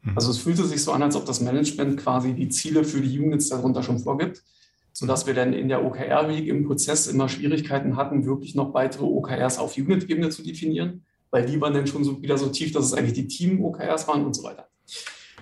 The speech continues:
Speaker 2: Ähm, das haben wir auch angesprochen, wurde auch eingesehen. Und jetzt kommt der Punkt, bei dem ich so ein bisschen hänge. Nachdem eingesehen wurde, dass die Flughöhe zu niedrig ist, ist jetzt die Entscheidung da, dass die Management-O-K-R-Sets abgeschafft werden.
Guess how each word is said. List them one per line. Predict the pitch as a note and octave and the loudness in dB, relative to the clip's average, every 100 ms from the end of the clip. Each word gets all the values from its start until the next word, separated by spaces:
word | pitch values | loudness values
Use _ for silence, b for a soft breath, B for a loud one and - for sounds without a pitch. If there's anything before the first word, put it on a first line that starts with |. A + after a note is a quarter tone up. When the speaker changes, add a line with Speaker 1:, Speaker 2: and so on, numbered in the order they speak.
| - | -4
Speaker 2:
Ähm, | C3 B2+ | 0 2
das | B2 B2+ | 2 2
haben | C#3 | 2
wir | C#3 | 0
auch | - | 0
angesprochen, | D3 F#3+ - F3 F3+ D3+ | 0 0 0 0 2 0
wurde | B2+ F#3 | 0 2
auch | D#3 - | 2 2
eingesehen. | - C#3 F#3+ F3+ G3 G#3 A3 | 0 2 2 2 0 2 2
Und | - C3 | 2 0
jetzt | D3+ - | 0 0
kommt | - D#3 | 2 2
der | C#3+ | 2
Punkt, | - - E3+ | 0 0 2
bei | D#3+ | 2
dem | C#3 C#3+ | 2 2
ich | D3 | 2
so | |
ein | C#3 | 2
bisschen | B2 C3 A#2 | 0 0 0
hänge. | C3 F3+ B3 - _ _ _ _ _ _ _ _ _ _ _ _ _ - | 0 0 -2 -8 _ _ _ _ _ _ _ _ _ _ _ _ _ -4
Nachdem | C3 A#2+ C#3+ | -2 0 0
eingesehen | B2+ C3+ F#3 F#3 F3+ | 0 2 2 2 0
wurde, | D#3 D#3 | 2 0
dass | C#3 C#3 | 2 0
die | - B2+ | -2 -4
Flughöhe | - F#3+ F#3+ D3+ | 2 2 2 -2
zu | C#3 B2+ | -2 0
niedrig | B2+ E3 F3 - | 2 2 -2 -2
ist, | E3+ F3 - | 0 0 0
ist | - - | -4 -4
jetzt | C3+ D#3 - | 0 0 0
die | - | -2
Entscheidung | - C3 - B2 D#3+ D3+ | -2 -2 0 0 2 0
da, | C#3+ C#3+ | 0 2
dass | C3 | 0
die | - | 0
Management-O-K-R-Sets | B2 B2 E3+ F#3 - C#3 C#3 - - - C3 B2+ C3 B2 C3 B2+ - | -2 2 2 0 0 2 2 0 -4 -4 -2 2 0 0 -4 -4 0
abgeschafft | D3 D3 - - C3 - | -2 -2 -4 -2 -2 -4
werden. | C#3 C3+ - B3+ - | -2 -2 0 -4 -6